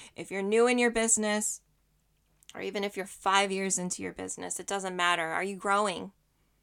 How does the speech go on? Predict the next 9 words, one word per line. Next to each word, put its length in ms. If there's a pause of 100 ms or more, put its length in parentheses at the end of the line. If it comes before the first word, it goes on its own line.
(920)
Are 80
you 100
growing? 500 (240)
That, 220 (520)
you 80
gotta 180
ask 280
yourself 400
that. 240